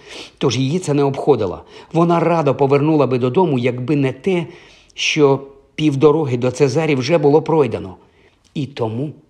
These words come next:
вона зважилась, кинулась бігцем. «Чому це я вирішила, ніби мені хочеться цікавого життя?» — запитувала вона сама себе на бігу.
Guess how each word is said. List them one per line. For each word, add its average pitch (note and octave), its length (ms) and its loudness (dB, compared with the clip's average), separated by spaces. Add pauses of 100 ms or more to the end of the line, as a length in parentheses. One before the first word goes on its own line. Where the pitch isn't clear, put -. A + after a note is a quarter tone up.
(180)
вона B2 260 -4
зважилась, G#2+ 720 -8 (340)
кинулась D#3 460 4
бігцем. B2+ 460 -6 (840)
«Чому D3+ 400 -4
це F3+ 160 -6
я C#3+ 140 0
вирішила, C#3 540 -2 (240)
ніби F3 240 2
мені F3 180 2
хочеться F3 500 -2
цікавого E3 480 -2
життя?» — F3 500 -6 (480)
запитувала A#2+ 640 0
вона A#2 200 -4
сама C3 300 -2
себе C3 240 -2
на B2 100 -2
бігу. B2+ 360 -4